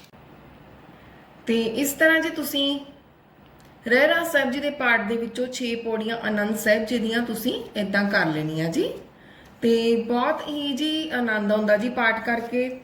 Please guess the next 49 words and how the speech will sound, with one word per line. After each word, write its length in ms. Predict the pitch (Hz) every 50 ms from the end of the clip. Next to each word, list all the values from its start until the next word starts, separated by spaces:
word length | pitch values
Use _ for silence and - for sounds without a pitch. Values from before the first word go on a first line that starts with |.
| 214 214
I 40 | 214
think 260 | 214 233 233 233 226
ਤੁਹਾਨੂੰ 300 | - 254 254 254 240 233
ਸਾਰਿਆਂ 360 | 226 - 233 208 196 220 240 240
ਨੂੰ 120 | 247 240
ਜੀ 100 | 262 269
ਪ੍ਰੋਪਰ 380 | - 254 233 - - 247 254 262
ਪਤਾ 240 | 269 247 247 247
ਲੱਗ 200 | 247 240 214 196
ਗਿਆ 200 | 185 175 180 180
ਹੋਣਾ 360 | 185 202 202 202 202 202 208 214
ਵਾ 80 | 226
ਜੀ 260 | 214 208 294 359 - - - - - - - -
ਕਿ 220 | - 254 254 247 247
ਆਪਾਂ 340 | 233 240 233 - 247 247 247
ਕਿਹੜੇ 280 | 240 - 240 240 269 285
ਪਾਠ, 300 | - 285 262 254 254 247
ਹਨਾ, 240 | 240 254 269 311 311
ਕਿਵੇਂ 320 | 302 269 247 240 240 240
ਕਿਵੇਂ 260 | 233 240 240 240 233
ਕਰਨੇ 360 | - 233 208 185 180 180 185
ਨੇ। 240 | 190 220 302 381 - - - - - -
ਤੇ 80 | 277
ਲਓ 280 | 277 285 285 277 285 302
ਜੀ, 80 | -
ਤੁਹਾਨੂੰ 320 | 330 339 330 339 330 294 -
ਪ੍ਰੋਪਰ 560 | 277 269 277 269 277 294 302 311 311 311 302
ਪਤਾ 260 | - 269 254 269 262
ਲੱਗ 240 | 262 254 247 220 185
ਗਿਆ 160 | 180 226 233
ਹੋਣਾ 240 | 254 262 262 262 254
ਜੀ 140 | 254 233 -
ਕਿ 180 | - - - - - 269
ਕਿਹੜਾ 300 | 247 240 240 240 269 277
ਪਾਠ, 380 | 269 269 269 262 254 262 254
ਹਨਾ, 240 | 254 262 262 320 320
ਕਿਵੇਂ 340 | 320 277 262 247 247 247 240
ਕਿਵੇਂ 240 | 240 240 240 240 240
ਕਰਨਾ 240 | 233 220 214 220 240
ਹੈ 120 | 262 -
ਤੇ 220 | - - - 254
ਕਿੱਥੋਂ 240 | 254 - - 254 240
ਤੱਕ 200 | - 247 247 254
ਆਪਾਂ 220 | 247 247 247 247 247
ਕਿਹੜਾ 240 | 247 233 226 254
ਪਾਠ 340 | 277 277 277 269 254 254 247 247
ਕਰਨਾ 240 | 233 220 196 202
ਹੈ 220 | 202 208 214 214 214
ਜੀ। 140 | 349 415